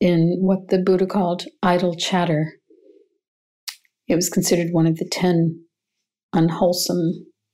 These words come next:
uh, mind states. <laughs> Idle chatter, just talking about nothing much at all, in which people are making noises at each other and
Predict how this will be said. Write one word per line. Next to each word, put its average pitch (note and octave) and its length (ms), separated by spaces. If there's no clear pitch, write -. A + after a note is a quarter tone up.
uh, E3+ 200
mind E3 340
states. E3+ 440
<laughs> - 520
Idle F#3 260
chatter, E3+ 520
just - 240
talking F#3 320
about F#3 240
nothing F3+ 460
much F3 220
at F3 60
all, D#3+ 420
in F3+ 180
which F3 440
people F3+ 260
are F3 100
making E3+ 360
noises F3 480
at E3+ 120
each E3+ 180
other E3 420
and E3 460